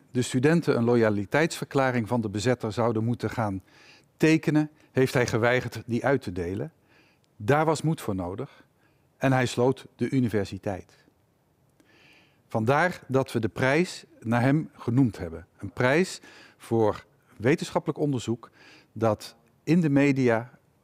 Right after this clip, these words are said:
de aandacht heeft gekregen, dat natuurlijk fantastisch onderzoek is, maar waar ook moed voor was om in die media overeind te blijven. De winnaars krijgen een oorkonde en een plaquette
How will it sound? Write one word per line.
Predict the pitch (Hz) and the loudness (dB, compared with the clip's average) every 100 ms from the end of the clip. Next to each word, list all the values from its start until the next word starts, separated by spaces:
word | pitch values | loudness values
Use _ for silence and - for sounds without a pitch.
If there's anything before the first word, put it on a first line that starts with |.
| _ | _
de | 120 | 0
aandacht | 127 139 131 - | 2 2 2 0
heeft | 120 - | -2 -2
gekregen, | 107 107 101 98 110 | -8 -6 -4 -6 -8
dat | - 107 | -8 -6
natuurlijk | 101 - 196 160 - | -6 -4 0 0 0
fantastisch | 120 113 107 - 101 | -4 -2 -4 -6 -12
onderzoek | - 98 85 90 - - | -10 -10 -10 -14 -16 -6
is, | 151 160 - - - - - | -4 -4 -10 -20 -20 -20 -8
maar | - 123 | -2 2
waar | 143 | 2
ook | 175 | 4
moed | 165 208 | 4 4
voor | - 131 | 2 2
was | 110 113 - - _ _ - - | 2 0 -6 -18 _ _ -18 -6
om | 123 | -2
in | 131 | 0
die | 127 120 | 2 2
media | 113 107 104 95 95 _ | 2 2 0 -2 -6 _
overeind | 131 127 147 120 85 | 0 2 2 0 -2
te | 92 | -8
blijven. | 85 78 - - _ _ _ _ _ _ _ _ _ - - - - | -8 -10 -14 -20 _ _ _ _ _ _ _ _ _ -20 -20 -16 -2
De | 135 | 4
winnaars | 202 185 - | 4 4 2
krijgen | - 131 120 | 2 2 2
een | 117 127 | 0 4
oorkonde | 190 180 175 160 175 - _ _ _ _ _ _ _ _ _ - | 4 4 0 0 -4 -8 _ _ _ _ _ _ _ _ _ -2
en | 139 | 2
een | 160 | 2
plaquette | 139 131 127 120 117 | 2 0 0 0 -2